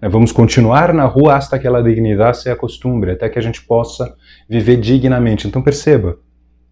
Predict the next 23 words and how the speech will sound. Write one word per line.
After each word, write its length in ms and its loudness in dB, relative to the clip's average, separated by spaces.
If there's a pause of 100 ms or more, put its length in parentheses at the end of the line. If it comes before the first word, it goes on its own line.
(220)
e 120 2
esse 180 2
é 40 2
um 80 0
ponto 460 0
muito 580 4
importante 500 -8
pra 140 -6
gente 240 -6
entender 260 0
o 60 4
movimento 480 -2
desse 320 -2
ano. 280 -4 (400)
Lá 300 4
no 140 4
ano 160 2
passado 440 0
foi 200 0
exigida 720 -2 (400)
essa 260 -4
nova 480 -2 (280)
Constituição. 840 -8